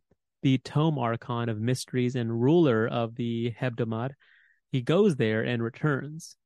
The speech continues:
That's the only reason that they know that you can, that you can, it's a place, because he, he goes there and then he comes back.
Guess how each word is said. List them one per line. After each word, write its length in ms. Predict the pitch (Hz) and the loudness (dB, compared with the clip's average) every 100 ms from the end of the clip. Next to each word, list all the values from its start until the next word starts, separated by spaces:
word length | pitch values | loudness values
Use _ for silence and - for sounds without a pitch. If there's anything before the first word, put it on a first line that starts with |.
| _ - | _ -8
That's 140 | 135 | -4
the 80 | 170 | -2
only 100 | 156 | 2
reason 380 | 160 151 147 131 | 2 2 2 0
that 160 | 127 - _ - | -4 -6 _ -4
they 140 | 131 | -2
know 240 | 123 127 127 | 0 0 0
that 160 | 120 | 0
you 160 | 120 127 | -2 -4
can, 180 | - 120 | -4 -4
that 380 | 123 127 131 127 | -4 -6 -6 -4
you 200 | 123 123 | -4 -4
can, 160 | 120 - - | -4 -8 -6
it's 200 | 139 127 | -4 -4
a 60 | |
place, 600 | - - 127 117 - - | -4 -4 -4 -4 -14 -14
because 300 | - 123 120 | -12 -6 -6
he, 280 | 131 131 135 | -4 -4 -6
he 140 | _ 127 | _ -6
goes 340 | 131 139 135 | 0 0 0
there 180 | 131 131 | 0 0
and 100 | 127 | 0
then 100 | 120 | -2
he 80 | 120 | -4
comes 260 | 123 117 117 | -6 -6 -6
back. 380 | 123 139 143 | -8 -10 -12